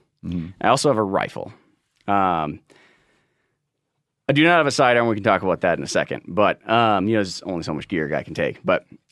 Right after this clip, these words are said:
Speaker 2: in my rifle, so I, I'm kind of a meticulous guy, right? I like to keep my gear really nice, and,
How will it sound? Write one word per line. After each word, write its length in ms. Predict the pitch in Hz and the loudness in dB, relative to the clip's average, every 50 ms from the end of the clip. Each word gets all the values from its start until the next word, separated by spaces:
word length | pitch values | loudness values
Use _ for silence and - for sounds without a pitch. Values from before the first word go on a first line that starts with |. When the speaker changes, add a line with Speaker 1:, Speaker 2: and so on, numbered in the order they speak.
| _ _ _ | _ _ _
Speaker 2:
in 160 | 160 185 214 | 0 2 4
my 160 | 214 196 170 147 | 4 4 2 2
rifle, 540 | 127 117 101 92 85 - 87 82 87 104 113 - _ _ _ - | 2 2 0 0 -2 -4 -4 -6 -6 -6 -8 -12 _ _ _ -4
so 120 | - 123 | 0 2
I, 160 | 113 117 117 - - | 2 2 2 2 2
I'm 140 | 123 135 - | 0 0 0
kind 240 | - - 180 180 147 | 0 0 2 2 2
of 80 | 123 - | 0 -2
a 20 | _ _ _ _ - | _ _ _ _ -2
meticulous 600 | 123 123 120 - 151 139 - - 139 120 107 95 | -2 -2 0 0 0 0 2 2 0 0 0 0
guy, 340 | - 113 98 95 87 82 80 | 0 2 2 2 2 2 0
right? 240 | 78 82 85 87 85 | 0 0 0 0 0
I 60 | 85 | 0
like 160 | 87 87 85 | -2 -2 -4
to 60 | - - | -6 -8
keep 200 | - 104 - _ _ _ | -8 -8 -8 _ _ _
my 120 | 98 98 101 | -4 -4 -4
gear 300 | 101 107 110 107 110 101 | -2 -2 0 0 2 0
really 400 | 90 101 110 113 139 151 143 135 123 | 0 -2 -2 0 2 2 4 4 4
nice, 460 | 117 110 113 113 117 113 104 - - | 4 4 4 2 2 0 0 -2 -4
and, 260 | 104 90 90 87 85 | -4 -4 -4 -6 -8